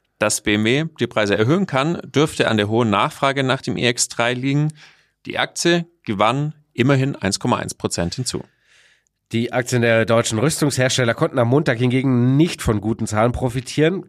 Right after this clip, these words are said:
Speaker 2: Ganz im Gegenteil. Weil die Papiere von Rheinmetall und Co. zuletzt wieder stark performt hatten, kommt es aktuell offenbar zu Gewinnmitnahmen im großen Stil.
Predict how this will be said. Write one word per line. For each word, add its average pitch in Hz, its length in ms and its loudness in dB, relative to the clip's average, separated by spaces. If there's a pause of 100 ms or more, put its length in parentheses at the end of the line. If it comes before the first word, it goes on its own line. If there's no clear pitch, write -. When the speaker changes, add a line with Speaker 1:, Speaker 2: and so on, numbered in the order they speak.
(100)
Speaker 2:
Ganz 127 340 -6
im 117 240 -4
Gegenteil. 95 580 -2 (300)
Weil 113 140 2
die 123 80 2
Papiere 120 340 2
von 117 160 -2
Rheinmetall 110 460 0
und 107 160 -4
Co. 120 180 -2
zuletzt 104 480 -4
wieder 104 220 0
stark - 340 -4
performt 113 500 0
hatten, 135 280 -2 (240)
kommt 185 260 0
es 156 240 0
aktuell 127 380 2
offenbar 110 540 0
zu 104 140 -8
Gewinnmitnahmen 104 800 0
im 110 220 -2
großen 98 500 -4
Stil. 92 380 -6